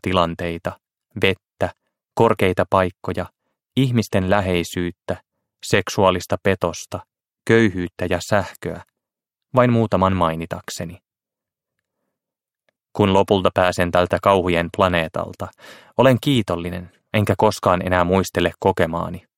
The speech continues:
tai katso taakseni. Neljäkymmentäseitsemänvuotiaana olen saanut tarpeekseni. Alku. Miten epäkiinnostava onkaan heräävän miehen tajunta?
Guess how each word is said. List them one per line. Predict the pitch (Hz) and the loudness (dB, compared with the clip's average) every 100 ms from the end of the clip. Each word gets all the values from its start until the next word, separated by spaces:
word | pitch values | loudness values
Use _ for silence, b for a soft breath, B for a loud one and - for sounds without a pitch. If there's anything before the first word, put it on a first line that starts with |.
| _ | _
tai | 107 | -2
katso | 104 101 - 95 - | 2 0 -2 -10 -2
taakseni. | 85 78 - 85 85 - _ _ _ _ _ _ _ _ _ _ _ _ _ _ _ - | -2 -2 -8 -14 -16 -20 _ _ _ _ _ _ _ _ _ _ _ _ _ _ _ -2
Neljäkymmentäseitsemänvuotiaana | 131 139 117 104 95 - 120 - 92 87 92 87 85 85 85 87 87 _ _ _ | 0 2 0 0 0 0 -2 0 -2 -2 0 -2 -2 -8 -10 -12 -18 _ _ _
olen | 110 95 | 0 0
saanut | - 104 98 - | 0 -2 -2 -2
tarpeekseni. | 95 85 - 80 - - 82 87 _ _ _ _ _ _ _ _ _ _ _ _ _ _ _ _ _ _ _ _ _ _ _ _ _ - | 0 0 -4 -12 -14 -14 -14 -16 _ _ _ _ _ _ _ _ _ _ _ _ _ _ _ _ _ _ _ _ _ _ _ _ _ 0
Alku. | 127 98 - - - _ _ _ _ _ _ _ _ _ _ _ _ _ _ _ _ _ _ _ | 2 0 -6 -14 -16 _ _ _ _ _ _ _ _ _ _ _ _ _ _ _ _ _ _ _
Miten | 135 170 151 | -2 0 2
epäkiinnostava | 160 143 101 95 90 - 95 | 2 2 0 0 -2 -2 -2
onkaan | 92 107 101 92 92 | 0 2 2 2 2
heräävän | 110 107 90 85 | 2 2 2 0
miehen | 87 92 90 87 | 0 -2 -2 -2
tajunta? | 95 92 87 87 - | -2 -2 -4 -10 -16